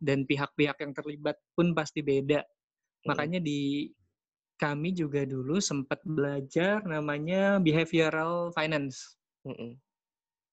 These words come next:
Speaker 1: Nah, di situ kita belajar juga nih, kalau tindakan seperti ini, normalnya atau kebanyakan orang melakukan apa?
Speaker 2: Hmm,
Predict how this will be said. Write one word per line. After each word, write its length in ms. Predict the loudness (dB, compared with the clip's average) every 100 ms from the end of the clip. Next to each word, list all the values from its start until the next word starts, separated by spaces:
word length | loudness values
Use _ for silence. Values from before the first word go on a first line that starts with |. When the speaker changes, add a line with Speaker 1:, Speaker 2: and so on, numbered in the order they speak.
| _ _ _ _ -4
Speaker 1:
Nah, 160 | -2 0
di 140 | 0
situ 240 | 2 2 2
kita 240 | 2 2
belajar 320 | 2 2 2
juga 180 | 2 2
nih, 300 | 2 0 -2 -8 _ _ _ _ _ _ _ -2
kalau 400 | 2 4 4 2 0
tindakan 560 | 2 2 2 0 -4
seperti 320 | -2 -4 -2 -4 -2
ini, 400 | -2 -2 0 0 -4 _ _ _ _ _ _ _ _ 2
normalnya 880 | 2 2 0 0 -2 -2 -2 -2 -2
atau 480 | -2 -2 -2 -4
kebanyakan 560 | -2 0 0 -2 -6 -4
orang 380 | -2 -2 -2 -4
melakukan 400 | -6 -6 -4 -4
apa? 380 | -4 -2 -4 -4 -16 _ _ _ _ _ _ -12
Speaker 2:
Hmm, 720 | -10 -8 -10 -10 -12 -14 -16